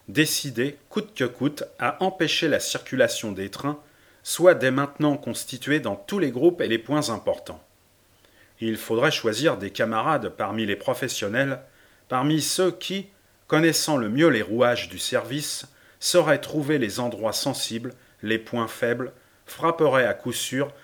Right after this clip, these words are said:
sans faire de destruction imbécile et, par leur action efficace, adroite,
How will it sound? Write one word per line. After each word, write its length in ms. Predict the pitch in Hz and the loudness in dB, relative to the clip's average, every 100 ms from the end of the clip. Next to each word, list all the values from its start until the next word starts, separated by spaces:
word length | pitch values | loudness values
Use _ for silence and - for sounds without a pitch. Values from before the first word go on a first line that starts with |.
| - | -10
sans 260 | - 170 165 | -4 -2 -2
faire 260 | - 156 | 2 2
de 120 | 113 | 2
destruction 720 | 98 139 147 - 127 - 139 120 | 0 0 -2 -6 -8 -4 -2 -2
imbécile 600 | 101 101 - - 139 127 - _ - | 0 -2 -4 -6 -6 -8 -16 _ 0
et, 220 | 180 190 _ _ _ _ _ - | 0 0 _ _ _ _ _ 2
par 160 | 123 | 6
leur 180 | 131 127 | 8 6
action 380 | 151 - 143 127 | 4 2 0 0
efficace, 800 | 107 - 107 135 143 - - - | -2 -8 0 0 0 -4 -8 -10
adroite, 640 | 95 101 110 139 160 - | -8 -4 4 4 2 -6